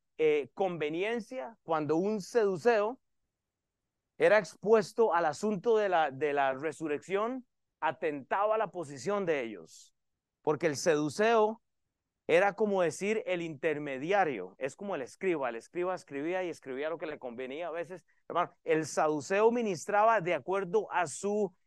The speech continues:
eh, eh, facilidad y a su conveniencia.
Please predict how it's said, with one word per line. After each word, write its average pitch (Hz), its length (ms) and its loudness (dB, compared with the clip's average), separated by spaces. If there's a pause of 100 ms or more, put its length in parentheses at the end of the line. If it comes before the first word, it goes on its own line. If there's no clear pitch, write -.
(140)
eh, 139 500 0 (540)
eh, 147 160 -2
facilidad 160 840 2 (380)
y 156 120 -6
a 156 80 2
su 160 180 -6
conveniencia. 160 760 -2